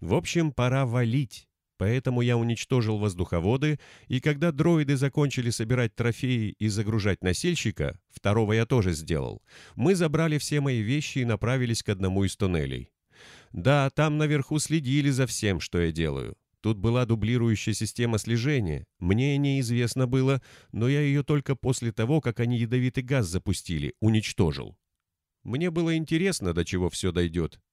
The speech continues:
Результат не понравился, но хоть ответка будет реально за что. Так что где я буду выходить, им неизвестно. А я на ходу формировал боевой артефакт первого уровня сложности, защитный уже был готов, сейчас на мне.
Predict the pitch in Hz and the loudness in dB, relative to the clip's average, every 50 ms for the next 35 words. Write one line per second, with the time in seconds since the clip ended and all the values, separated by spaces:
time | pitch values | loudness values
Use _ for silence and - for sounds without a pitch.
0 | _ - 104 101 107 107 123 123 113 - 123 - - 101 104 - 107 95 98 98 | _ -6 -4 -2 0 0 0 -2 0 -2 -4 -2 -2 -4 -2 -2 -2 0 0 0
1 | 98 85 76 73 - - - 69 - _ _ _ - - - - - 127 160 - | 0 0 -2 -6 -8 -8 -10 -10 -12 _ _ _ -20 -20 -14 -6 0 0 0 2
2 | 180 175 - 170 - - 143 165 - - - 147 127 139 143 120 113 - 113 117 | 0 -2 -2 -4 -4 -2 -2 -4 -4 -2 -4 -4 -2 -2 -2 -2 -2 -2 0 0
3 | 117 113 104 101 104 101 85 98 - - - 98 92 87 80 _ _ _ _ _ | 2 2 0 0 0 0 -2 -2 -4 -4 -2 -2 -2 -2 -4 _ _ _ _ _
4 | _ _ _ _ - 95 92 - - - - 95 82 87 82 98 113 110 101 101 | _ _ _ _ -2 -2 -2 -2 -4 -4 -2 -2 -2 -2 -2 -2 -2 0 0 -2
5 | 95 110 104 92 92 90 90 - - 90 95 107 165 165 - - - 120 127 147 | -2 -2 -2 -2 0 0 0 0 0 -2 -2 -2 -4 -6 -6 -6 -4 -2 0 0
6 | 147 143 127 131 135 131 123 101 95 98 98 101 90 - - 98 90 92 82 _ | 0 0 0 0 0 0 0 -2 -2 -2 -2 -2 -2 -2 -2 -2 -2 -4 -4 _
7 | _ _ _ _ _ _ _ - - - 95 107 151 185 180 170 151 151 139 139 | _ _ _ _ _ _ _ -12 -4 0 0 2 2 2 0 0 -2 -2 -2 -2
8 | 160 151 - 131 123 123 117 110 117 113 127 131 127 107 107 110 107 110 113 131 | -2 0 0 -2 0 0 0 0 0 0 0 0 0 0 0 0 0 0 0 0
9 | 123 117 - - - 95 - - 123 135 - - - - - 113 117 123 120 120 | 0 0 -2 -2 -4 -6 -2 -2 -4 -4 -4 -8 -16 -8 -4 -2 -2 0 0 -2
10 | 123 120 120 117 120 120 117 120 110 113 117 113 - - 123 120 117 107 90 92 | -2 0 0 0 0 0 0 0 0 0 -2 -2 -2 0 0 2 2 2 0 0
11 | 85 - - - 87 73 - _ - - _ - - 78 98 127 120 - - - | -2 -2 -2 -4 -4 -4 -4 _ -20 -20 _ -12 -8 -2 -2 0 0 0 -4 -2
12 | 135 123 107 - 107 117 135 143 135 110 98 123 123 123 131 127 107 101 104 101 | -2 -2 -2 -2 0 0 2 2 2 0 0 0 0 0 0 0 0 0 -2 -2
13 | - - 85 87 110 - - _ _ _ - _ _ _ - - 104 98 - 120 | 0 -2 0 0 -2 -4 -8 _ _ _ -20 _ _ _ -6 -6 -4 -2 0 -2
14 | 113 98 - 113 127 139 143 143 127 90 71 | -2 -2 -2 -2 0 0 0 0 0 -2 -4